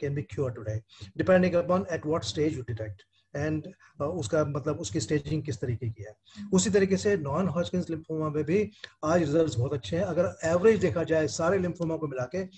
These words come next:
तो सेवेंटी परसेंट लोगों को हम pure, पूरा क्योर कर सकते हैं। और ये cure करने के लिए जो दवाइयाँ हैं, पहले हम लोग chemotherapy दिया करते थे, उससे results बहुत अच्छे नहीं, दस पन्द्रह परसेंट लोग बचते थे।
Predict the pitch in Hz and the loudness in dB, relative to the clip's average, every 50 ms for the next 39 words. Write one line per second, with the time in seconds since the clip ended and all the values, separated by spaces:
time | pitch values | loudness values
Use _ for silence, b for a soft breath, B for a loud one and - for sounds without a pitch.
0 | B B B B - 196 190 - - - 165 147 160 190 - 208 240 226 - 190 | B B B B 4 4 4 4 2 0 2 2 2 0 0 -2 -2 -2 -2 -4
1 | - - 185 180 165 156 151 156 160 156 165 151 160 170 165 - 151 147 143 139 | -2 0 0 0 2 2 2 2 0 0 -4 -4 -4 -6 -6 -4 -4 -4 -4 -4
2 | - - 143 147 139 - 135 127 123 120 - - - - - - - 117 110 104 | -4 -4 -4 -4 -4 -4 -6 -6 -6 -6 -8 -12 -14 -14 -14 -8 -4 -2 -2 -2
3 | - - _ _ _ _ _ _ _ _ B B B B B B - 180 202 214 | -2 -6 _ _ _ _ _ _ _ _ B B B B B B 4 6 6 8
4 | 220 220 214 214 190 190 208 214 196 202 185 180 180 180 180 180 180 - 180 175 | 8 6 6 6 4 4 4 4 4 4 2 2 2 2 0 0 0 0 0 2
5 | 180 196 202 196 B B B B B B B - - - - - 180 185 180 143 | 2 0 0 -2 B B B B B B B -16 -16 -8 0 4 4 4 4 4
6 | - 139 131 135 151 175 190 175 170 170 170 170 - 151 147 156 165 143 147 156 | 2 2 2 2 2 4 2 4 2 2 0 0 -2 0 2 2 2 2 2 0
7 | 156 151 151 156 151 - 190 185 - 139 131 143 151 147 160 160 160 170 165 147 | -2 -2 -2 -2 -2 -2 -6 -8 -6 -6 -4 -4 -4 -2 0 0 0 0 0 0
8 | 156 156 151 151 - 151 - 156 147 156 156 160 170 165 165 165 151 131 - - | 0 0 0 0 -2 -4 -4 -6 -4 -2 -2 -2 -2 -4 -6 -10 -10 -10 -6 -2
9 | 156 151 143 139 127 117 139 139 123 117 123 127 131 - - - 139 147 143 - | -2 -2 0 -2 -4 -4 -4 -6 -6 -8 -8 -10 -10 -10 -8 -6 -6 -6 -6 -6
10 | 127 123 113 - 143 139 139 - 139 123 - 147 135 143 131 - 143 123 - 151 | -8 -8 -6 -6 -6 -6 -6 -8 -8 -10 -8 -8 -8 -8 -8 -8 -10 -10 -8 -8
11 | 143 143 147 143 | -8 -8 -10 -10